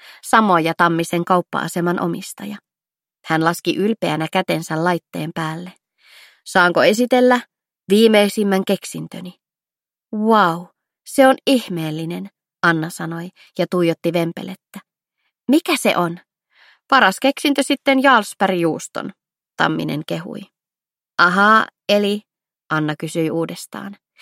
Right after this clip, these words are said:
"Se mullistaa Arendelin ikuisiksi ajoiksi." "Selvä, mutta mikä se on? En kestä enää tätä jännitystä",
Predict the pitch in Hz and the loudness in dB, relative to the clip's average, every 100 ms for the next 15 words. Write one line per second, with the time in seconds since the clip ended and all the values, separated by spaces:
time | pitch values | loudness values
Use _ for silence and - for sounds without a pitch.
0 | - - - 254 262 262 185 - 190 190 | -20 -20 0 4 6 6 4 0 2 4
1 | 202 170 160 151 160 233 - 180 170 - | 4 2 0 -2 -2 -4 -4 -4 -4 -10
2 | - - 165 - - - - _ _ _ | -8 -6 -6 -8 -12 -16 -18 _ _ _
3 | _ _ _ _ - 277 262 254 262 - | _ _ _ _ -2 2 2 2 -2 -12
4 | - _ 247 254 269 311 294 311 285 294 | -20 _ 0 2 2 4 4 4 2 2
5 | 320 302 180 196 _ - 233 247 220 - | 4 2 0 -10 _ 0 2 2 0 -4
6 | 170 165 156 170 170 170 165 165 - 180 | -2 0 -2 -2 -2 0 0 -4 -8 -12
7 | - | -10